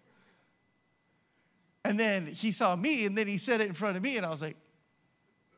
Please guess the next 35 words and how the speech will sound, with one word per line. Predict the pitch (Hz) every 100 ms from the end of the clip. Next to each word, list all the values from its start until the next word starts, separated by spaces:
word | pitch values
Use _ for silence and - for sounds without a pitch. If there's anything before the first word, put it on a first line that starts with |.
| _ _ _ - _ _ -
"Yeah, | 494 523
yeah, | - 427 247
yeah, | 233 190 165
yeah, | 180 180 156
I | 180
do, | 254 185
I | 156
do, | 165 190
I | 156
do," | 156 139 143
you | 156
know. | 143 131 _ _ - - - _ _ _ _ -
Humble | 196 180
brag, | 165 147 143
humble | 160 160 156
brag. | 135 127 - - _ _ _ _ _ _ _ _ -
The | 147
Lord's | 160 160 143
been | 139 147
good | 131 120
to | -
us. | -
What | 143
can | -
I | 135
say? | 131 - - -
Amen? | 139 185 180 - - _ _ _ _ _ _
But | 180
here's | 170 220 226
the | 180
deal. | 160 185 151 139 - _ _ _ _ _ _ _ -
The | 196
Lord | 196 220 233 220 -
wants | 165 185 208 -
us | 175 180 156 - -